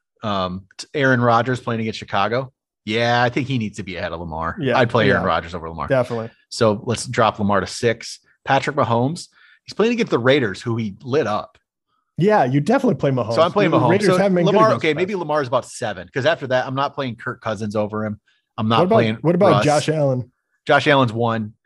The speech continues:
Speaker 1: Ky-, Kyler's two, and
Speaker 2: Oh,
Speaker 1: Herbert's
Speaker 2: okay.
Speaker 1: three.
Speaker 2: Oh, that's
Speaker 1: So
Speaker 2: okay.
Speaker 1: I think
Speaker 2: We
Speaker 1: I
Speaker 2: didn't
Speaker 1: drop,
Speaker 2: say the
Speaker 1: I,
Speaker 2: whole thing, I guess.
Speaker 1: I would drop, I would lo-, drop Lamar to, like, seven.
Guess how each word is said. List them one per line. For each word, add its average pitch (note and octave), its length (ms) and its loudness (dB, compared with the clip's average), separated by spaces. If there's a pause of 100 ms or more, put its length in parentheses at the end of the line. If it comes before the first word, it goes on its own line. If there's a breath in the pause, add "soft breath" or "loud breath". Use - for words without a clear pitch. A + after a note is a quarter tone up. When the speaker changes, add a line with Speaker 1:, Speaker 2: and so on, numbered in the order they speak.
Speaker 1:
Ky-, A#2+ 240 0
Kyler's A#2 400 -2
two, G2+ 300 -6
and F#2 200 -10
Speaker 2:
Oh, E3+ 200 4
Speaker 1:
Herbert's D3 140 2
Speaker 2:
okay. - 120 -4
Speaker 1:
three. F#2 220 0
Speaker 2:
Oh, C#3+ 180 -2
that's C#3 300 -4
Speaker 1:
So D#3+ 120 6
Speaker 2:
okay. D#3+ 80 6
Speaker 1:
I D3+ 60 4
think F#3+ 140 2
Speaker 2:
We F3 60 4
Speaker 1:
I - 20 6
Speaker 2:
didn't C3+ 100 2
Speaker 1:
drop, B2+ 340 4
Speaker 2:
say E3 140 0
the C#3+ 60 2
Speaker 1:
I, C3+ 80 4
Speaker 2:
whole B2 100 2
thing, A#2 200 -6
I A2 60 -8
guess. A2 140 -12
Speaker 1:
I D3 100 2
would D#3 140 2
drop, B2+ 340 0
I G3 80 -2
would A3+ 160 0
lo-, G3+ 200 -4
drop C3+ 280 -2
Lamar G2 260 -8
to, F#2 60 -10
like, E2+ 260 -12
seven. E2 480 -8